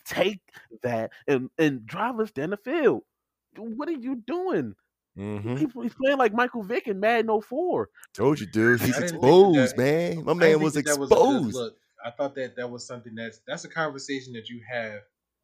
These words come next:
Speaker 3: off, off camera. Like, you don't,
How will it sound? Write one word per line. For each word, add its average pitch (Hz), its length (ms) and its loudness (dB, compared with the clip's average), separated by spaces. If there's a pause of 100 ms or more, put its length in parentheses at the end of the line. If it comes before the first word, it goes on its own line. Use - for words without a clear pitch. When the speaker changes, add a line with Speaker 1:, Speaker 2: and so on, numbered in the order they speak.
(220)
Speaker 3:
off, 120 360 -8 (500)
off 120 300 -12
camera. 110 300 -14 (340)
Like, 110 200 -14
you 160 140 -12
don't, 156 300 -4